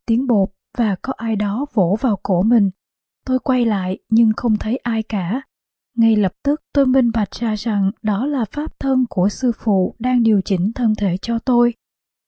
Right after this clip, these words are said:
Kể từ đó tôi không bao giờ bị bệnh trở lại nữa. Tôi đã từng bị khó chịu khắp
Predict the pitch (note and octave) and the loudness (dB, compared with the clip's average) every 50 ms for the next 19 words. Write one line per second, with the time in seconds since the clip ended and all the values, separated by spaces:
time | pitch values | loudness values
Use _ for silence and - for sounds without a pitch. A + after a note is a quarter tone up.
0 | _ - G#3 G3 - - A#3+ G3+ F#3 G#3+ G#3 G3+ G#3 B3 D4+ - _ - B3+ A#3 | _ 0 0 0 2 2 0 0 0 0 -2 -2 -2 -4 -6 -10 _ 0 0 0
1 | - - B3 A3+ A3 A3+ A3 G#3+ G#3 F#3+ G3+ F#3+ F#3+ F3+ F3 - G3 F#3 F3+ F3 | 2 0 0 2 2 2 2 2 2 2 2 2 2 0 0 0 -2 0 0 0
2 | F#3 E3+ E3 E3+ - - F3+ F#3 A#3 A3+ G3+ F3+ F3 F3 F#3+ F#3 E3+ F3+ A3+ C4 | 0 0 -2 -4 -2 -2 0 0 0 -2 -2 -4 -2 0 0 0 2 0 0 -2
3 | - _ _ _ _ _ _ _ _ _ _ - A#3 A3+ F#3+ F#3+ F#3+ - - A#3+ | -4 _ _ _ _ _ _ _ _ _ _ -2 -2 0 0 0 -2 0 2 2
4 | A3 G3 G3 F#3+ G3 F#3 F3+ - A3 A#3+ C4+ - - A3+ G3+ F3+ E3+ - - C4+ | 2 2 2 2 0 0 0 -2 -2 -2 -2 0 0 0 2 2 0 -2 -4 -8
5 | D4 | -8